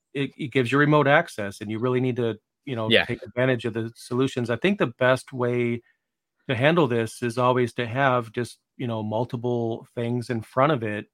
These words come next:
Speaker 1: And sure, that's not really convenient, but I think it was Steve Gibson on Security Now that said, uh, "Convenience is the enemy of security," and that's very
Speaker 2: Yeah.
Speaker 1: true.
Speaker 2: It's very
Speaker 1: So
Speaker 2: true.
Speaker 1: keep that in, yeah, keep that in mind. So I think the best,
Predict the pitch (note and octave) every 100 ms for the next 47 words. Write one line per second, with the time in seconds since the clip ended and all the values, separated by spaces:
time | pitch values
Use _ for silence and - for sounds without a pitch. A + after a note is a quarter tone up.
0 | - C3 - A3 E3 A2+ A#2 - C3 C3
1 | A#2+ _ _ _ _ _ _ C#3 C#3 C3+
2 | A#2+ A#2+ C#3+ C3 G#2+ A#2+ A2+ C3+ C3 A#2+
3 | A2+ - B2+ G#2+ C3 B2+ B2 A#2 A2+ A2
4 | A#2 B2 A#2 A2 B2+ A#2+ G#2+ - B2 A#2
5 | A2 A2+ A2 A2+ A#2 B2 A#2+ A2 A2 G#2+
6 | A2 A2+ A#2 A#2+ G#2+ - G#2+ - A2+ A#2
7 | B2 G#2 - A2 G2 F#2 G#2 G#2+ C#3+ F3
8 | _ - A#2 G2+ A2 - - - C#3+ C3
9 | B2+ A#2 C#3+ A2+ - D#3+ F3 C#3 C3 C3+
10 | B2 - C#3 - G3+ D3 D3 D3 -